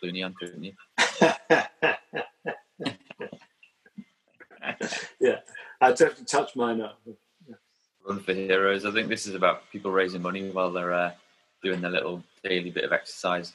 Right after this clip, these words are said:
Speaker 1: raising a bit of money.
Speaker 2: Yeah, so the, the idea of this, this, this to me is like the ice bucket challenge,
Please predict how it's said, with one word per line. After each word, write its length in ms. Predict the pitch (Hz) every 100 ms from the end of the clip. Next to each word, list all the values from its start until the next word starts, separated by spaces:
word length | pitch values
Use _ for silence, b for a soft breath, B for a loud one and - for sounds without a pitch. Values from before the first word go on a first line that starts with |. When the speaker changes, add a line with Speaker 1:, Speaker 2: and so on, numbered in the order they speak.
| -
Speaker 1:
raising 280 | 90 90
a 40 | 87
bit 120 | 87
of 80 | 85
money. 200 | 90 90 _ _ _ _ _ _ _ _ _ -
Speaker 2:
Yeah, 200 | 160 110
so 200 | 101 151
the, 180 | 143 156
the 120 | 156
idea 480 | 156 160 151 151 151
of 100 | 139
this, 260 | 151 135 -
this, 180 | 160 160
this 340 | 202 165 -
to 120 | -
me 100 | 151
is 100 | 139
like 180 | 139 135
the 100 | 151
ice 220 | 156 147
bucket 360 | - 131 - -
challenge, 560 | - 123 107 98 -